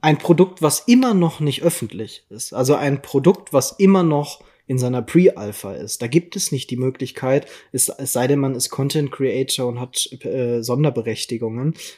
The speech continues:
Es gibt keine Möglichkeit, da reinzugehen. Also die Behauptung zu sagen, „Da ist ja gar nichts los“, die ist leicht gestellt, weil es gibt keine Möglichkeit, so richtig da reinzukommen für den normalen Nutzer. So.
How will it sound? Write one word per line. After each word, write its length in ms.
Es 100
gibt 160
keine 240
Möglichkeit, 640
da 100
reinzugehen. 840
Also 200
die 100
Behauptung 460
zu 100
sagen, 380
„Da 100
ist 140
ja 80
gar 160
nichts 240
los“, 320
die 80
ist 100
leicht 340
gestellt, 480
weil 320
es 100
gibt 180
keine 220
Möglichkeit, 480
so 80
richtig 300
da 80
reinzukommen 720
für 100
den 140
normalen 480
Nutzer. 500
So. 340